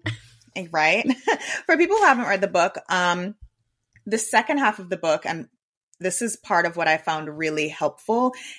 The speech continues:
Speaker 2: is in the search for meaningful work, uh, the author lays out a series of questions that he organizes by who, what, when, where, why, and how. And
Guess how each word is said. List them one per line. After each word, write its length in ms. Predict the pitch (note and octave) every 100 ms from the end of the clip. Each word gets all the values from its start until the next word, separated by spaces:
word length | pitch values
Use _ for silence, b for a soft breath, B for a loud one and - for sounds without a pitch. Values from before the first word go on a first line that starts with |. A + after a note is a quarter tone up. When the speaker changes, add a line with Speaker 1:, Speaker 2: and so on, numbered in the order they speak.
| B
Speaker 2:
is 220 | F3 E3+
in 240 | - G3+ A#3
the 80 | A3+
search 500 | - F3+ F3 F3 -
for 180 | F3+
meaningful 480 | E3+ E3 D#3+ - D#3 D3+
work, 400 | D3+ C#3+ - - B B B -
uh, 320 | D3 C#3+ C#3+ - _ _ _ _ _
the 220 | E3+ F3 E3+
author 340 | E3 F#3 F3
lays 340 | E3 D#3 D#3
out 300 | - D3+ C#3+ -
a 40 |
series 460 | E3 - E3+ D#3+ D#3+
of 160 | D3 -
questions 920 | - - - - G3 A3+ B3 B3+ A#3+
that 120 | F3
he 140 | -
organizes 1040 | - E3 D#3+ D#3+ D#3 D#3+ D3+ D3+ D3 D3 - B B
by 240 | D#3+ D3 D3+ -
who, 260 | C4 B3+ B3+
what, 300 | G3 F#3+ -
when, 460 | D3+ D3+ E3 E3 D#3
where, 560 | D#3 D3+ D3 D3 D3 -
why, 500 | D3 D3+ C#3 C#3 C#3
and 160 | - C#3+
how. 600 | - D3+ C#3 C#3+ A#3 D4+ B B B B -
And 320 | E3 D#3 D#3+